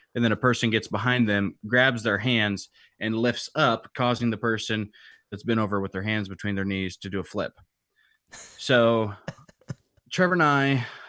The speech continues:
uh, were at a, a Wednesday evening soiree, and, uh, we were feeling pretty confident that after a few tries, uh, we had this thing down, and we could, we could do it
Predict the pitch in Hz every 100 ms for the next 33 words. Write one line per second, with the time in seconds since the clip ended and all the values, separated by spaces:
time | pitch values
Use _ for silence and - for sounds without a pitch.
0 | - - 95 120 117 117 87 120 117 113
1 | 95 113 113 107 - 110 104 101 98 -
2 | _ _ _ - 101 113 117 - 110 107
3 | 95 113 107 107 101 98 _ _ - 120
4 | 107 98 90 113 - _ _ _ _ _
5 | _ _ _ 104 107 107 107 104 92 -
6 | _ - 104 90 90 90 - _ _ 101
7 | 107 117 127 127 107 - 123 117 107 -
8 | 110 120 110 104 110 110 104 104 - 101
9 | 107 98 113 - 104 101 - - _ 104
10 | 98 95 101 104 110 95 95 - 90 90
11 | 104 104 95 90 _ - _ - 95 95
12 | 98 98 - 87 78 _ _ _ _ _
13 | _ - 104 101 104 92 101 98 -